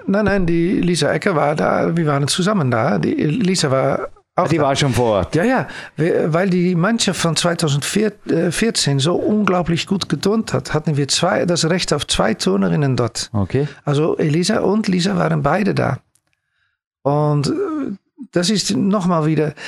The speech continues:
Speaker 1: wenn die Mannschaft in zweitausendvierzehn nicht so gut gewesen wäre, unter die erste zweiundzwanzig, äh, vierundzwanzigste Welt,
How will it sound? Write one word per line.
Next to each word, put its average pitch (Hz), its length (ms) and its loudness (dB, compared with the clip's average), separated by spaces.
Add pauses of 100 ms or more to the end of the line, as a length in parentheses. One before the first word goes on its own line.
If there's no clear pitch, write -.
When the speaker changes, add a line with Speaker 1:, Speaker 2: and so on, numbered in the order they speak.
(240)
Speaker 1:
wenn 175 180 0
die 180 80 2
Mannschaft 196 400 0
in 175 320 0
zweitausendvierzehn 175 720 0
nicht 180 180 0
so 160 120 0
gut 165 220 -2
gewesen 131 340 0
wäre, 127 220 0
unter 160 240 0
die 160 80 0
erste 156 220 0
zweiundzwanzig, 156 680 -2
äh, - 80 0
vierundzwanzigste 156 800 0
Welt, 147 240 0